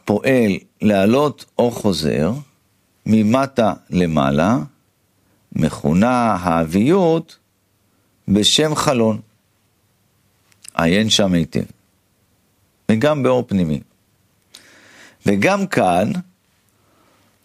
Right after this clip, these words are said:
פועל האביות ממטה למעלה, כנ"ל בדברי הרב. ועל כן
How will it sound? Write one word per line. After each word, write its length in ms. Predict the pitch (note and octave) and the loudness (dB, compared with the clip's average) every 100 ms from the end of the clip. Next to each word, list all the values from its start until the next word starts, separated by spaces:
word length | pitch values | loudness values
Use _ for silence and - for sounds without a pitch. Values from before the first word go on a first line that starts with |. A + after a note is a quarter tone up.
| _ | _
פועל 400 | A2 G#2+ F3+ F#3+ | -2 0 2 2
האביות 920 | E3 B2 C3+ G3 A3 F#3 F#3 - - _ _ _ _ - | 2 2 2 2 2 2 -2 -10 -20 _ _ _ _ -2
ממטה 840 | A2 A#2+ A#2 A#2+ A#2 D#3 - D#3 C#3+ | 2 4 4 4 2 0 0 0 2
למעלה, 480 | B2+ A2+ G2+ C2+ - _ _ _ _ _ _ _ _ - | 0 0 0 -2 -8 _ _ _ _ _ _ _ _ -6
כנ"ל 460 | F2+ F2 G#2 A#2+ - - | -2 0 0 0 -4 -12
בדברי 480 | E2 D#2 D2+ D#2+ E2+ | -6 -2 -2 0 0
הרב. 340 | D#2 B1 G#1 - _ _ _ _ _ _ _ _ _ _ _ _ _ _ _ D#2 | 0 -2 -6 -12 _ _ _ _ _ _ _ _ _ _ _ _ _ _ _ -2
ועל 240 | F2 F2 - | 0 0 -2
כן 400 | D3+ C3+ A2+ | 0 2 2